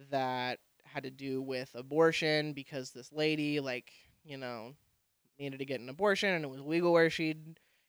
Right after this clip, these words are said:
got it, and the Supreme Court was like, "Yes, everyone has a right to get an abortion," and they've been arguing the last, very, I mean, very recently. There were other, like, abortion things that happened before that as well, before all of this, but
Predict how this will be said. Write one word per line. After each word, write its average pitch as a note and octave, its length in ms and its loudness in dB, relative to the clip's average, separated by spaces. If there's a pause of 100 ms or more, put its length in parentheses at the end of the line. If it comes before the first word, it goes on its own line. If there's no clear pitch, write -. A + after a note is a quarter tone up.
(100)
got D3+ 220 8
it, D3 240 4
and C3 300 -10
the C3 220 -8
Supreme C#3+ 360 -4
Court C3+ 200 0
was C3 200 -4
like, A2+ 200 -6
"Yes, G3+ 420 6
everyone C3+ 320 -6
has C3 400 -6 (340)
a C3 60 -4
right B2+ 200 -2
to - 80 -18
get E3+ 180 2
an E3+ 80 -4
abortion," E3 540 0 (300)
and C3 220 -8
they've B2+ 160 -8
been B2 440 -8 (600)
arguing E3 880 6 (100)
the C#3+ 100 2
last, C3+ 420 2 (120)
very, C4+ 160 12
I - 20 4
mean, A#3+ 180 4
very G#3+ 180 10
recently. E3 360 2
There E3+ 140 6
were F3 100 6
other, E3 300 4
like, C3+ 440 -4 (180)
abortion D3 440 0
things C3 260 -6
that C3 120 -12
happened C3+ 440 -4
before D3+ 320 0
that C#3 220 2
as C3+ 120 -14
well, D3 360 2 (1080)
before D#3 280 4
all C3+ 160 6
of C3 80 -8
this, D3 280 2
but C3+ 260 2